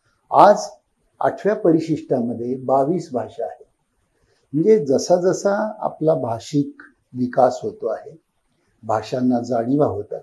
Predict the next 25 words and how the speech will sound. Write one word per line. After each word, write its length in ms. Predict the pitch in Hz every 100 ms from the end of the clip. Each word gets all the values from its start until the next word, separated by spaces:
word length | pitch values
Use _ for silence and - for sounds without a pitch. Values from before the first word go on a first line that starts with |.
| -
नेहमी 360 | 143 135 175 196
असं 300 | - - 151
सांगितलं 520 | - 117 117 123 113
जातं 380 | 107 107 139 147 _ _ _ _ _ -
की 60 | 196
प्रत्येक 520 | - 151 - 208 165
भाषा 340 | 156 156 -
बोलीभाषा 680 | 156 165 175 180 131 107 117
असते, 300 | 107 - 135 135 _ _ _ _ _ -
तिचं 280 | 165 - 190
लिखित 360 | 165 160 214 214
रूप 240 | 156 147 135
आलं, 180 | 113
तिला 280 | 123 160 170
लिपी 360 | 185 165 - 202
आली 240 | 170 170
की 140 | 170 165
ती 200 | 180 175
लिखित 340 | 170 202 156
भाषा 340 | 135 107 131
होते 400 | 107 107 135 143 _ _ _ _
आणि 220 | 190 190
लिखित 360 | 160 160 226 185
भाषा 360 | 165 151 - 156
आली 440 | 147 131 127 -